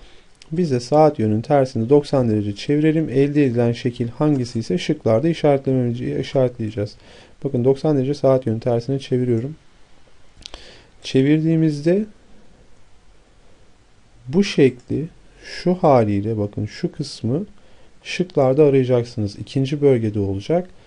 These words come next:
Ve şöyle bir şekil, şıklarda hangisindeyse, A şıkkında, B şıkkında, C şıkkında hangisindeyse gidip onu işaretleyeceksiniz arkadaşlar.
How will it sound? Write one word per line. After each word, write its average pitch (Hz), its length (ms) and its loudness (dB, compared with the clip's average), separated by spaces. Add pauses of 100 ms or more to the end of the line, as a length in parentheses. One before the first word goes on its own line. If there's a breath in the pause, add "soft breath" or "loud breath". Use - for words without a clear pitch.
(380 soft breath)
Ve 147 100 0
şöyle 151 380 0
bir 131 60 -4
şekil, 110 420 0
şıklarda 139 720 8
hangisindeyse, 113 720 0
A 117 200 2
şıkkında, 95 640 -6
B 107 200 0
şıkkında, 95 560 -6
C 107 260 -4
şıkkında 101 540 -8
hangisindeyse 110 720 -4
gidip 147 280 -4
onu 147 140 0
işaretleyeceksiniz 120 800 2
arkadaşlar. 101 640 0